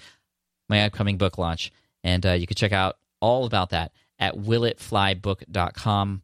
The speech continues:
The book is called Will It Fly? How to Test Your Next Business Idea So You Don't Waste Your Time and Money. It's exactly that. How do you know if this idea you're working on is worth continuing, or this idea that you have in your head that you've had for a while,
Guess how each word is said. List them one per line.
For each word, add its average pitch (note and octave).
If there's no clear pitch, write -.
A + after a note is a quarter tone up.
The G#2+
book G2+
is -
called G2
Will G#2+
It -
Fly? G2
How G#2
to A#2
Test A2
Your G#2
Next G2
Business A2
Idea F#2
So -
You G2+
Don't G2+
Waste G2
Your F#2
Time A2+
and G#2
Money. B2
It's B2+
exactly D#3
that. G3
How C3
do E3
you E3+
know E3
if C#3
this B2
idea B2
you're A#2
working C3
on G2
is G#2
worth G#2+
continuing, B2+
or G#2
this F#2+
idea G2+
that G2+
you F#2+
have A2+
in G#2
your F2+
head A2
that -
you've F#2+
had G2+
for G2
a F2+
while, A2